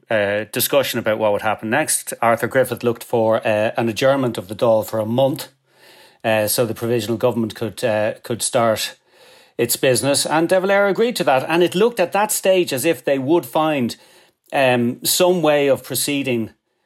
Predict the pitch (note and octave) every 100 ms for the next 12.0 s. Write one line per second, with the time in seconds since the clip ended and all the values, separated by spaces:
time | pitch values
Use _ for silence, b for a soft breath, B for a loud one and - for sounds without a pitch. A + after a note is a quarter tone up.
0 | _ B2+ D3 C#3 D3 C#3+ - - - _
1 | _ C3 C3 C3 A#2 - G2+ A2+ A#2 G2+
2 | F#2+ A#2+ G#2+ F#2 D3 A2+ - C#3+ C#3+ C3+
3 | A#2 B2 A2 - C#3+ C#3 C#3+ A2+ G2 b
4 | b b b _ - - - A2+ B2+ D#3
5 | D3+ C3 C3 A#2+ A#2 B2 B2 A2+ G#2+ C3
6 | A#2 A#2 G#2+ B2 A#2 A2+ G#2+ - C3+ B2
7 | A#2 A#2+ A#2 B2 - B2+ B2 A#2+ C3 -
8 | - E3+ - C#3 C3 - C3+ C3 B2+ -
9 | B2 A#2+ A#2 A#2 B2 A#2 A#2+ A2+ A2+ A2
10 | G#2+ G#2+ A#2+ B2+ G2 - - - A#2 A2
11 | A#2+ A#2+ G#2+ - C#3+ C#3+ C#3+ C3 B2+ A#2